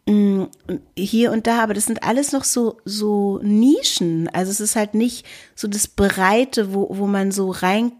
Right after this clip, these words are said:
s-, reingreifen kann und sagen kann, ah, guck mal, da ist auch was für mich und da ist auch was für mich.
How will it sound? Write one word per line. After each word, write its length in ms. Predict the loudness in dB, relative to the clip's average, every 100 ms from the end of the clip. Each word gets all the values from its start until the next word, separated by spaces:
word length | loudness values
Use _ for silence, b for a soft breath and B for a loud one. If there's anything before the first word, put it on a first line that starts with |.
| _ -8
s-, 220 | -6 -6 -6
reingreifen 680 | -4 -2 0 0 -2 -2
kann 140 | -4 -4
und 80 | -4
sagen 180 | -4
kann, 160 | -4 -2
ah, 300 | 2 4 2
guck 160 | 4 2
mal, 100 | 4
da 100 | 2
ist 100 | 0
auch 80 | -2
was 160 | -2 0
für 60 |
mich 200 | 0 0
und 160 | -2 0
da 160 | 0 0
ist 100 | -2
auch 100 | -6
was 160 | -8 -8
für 100 | -8
mich. 240 | -8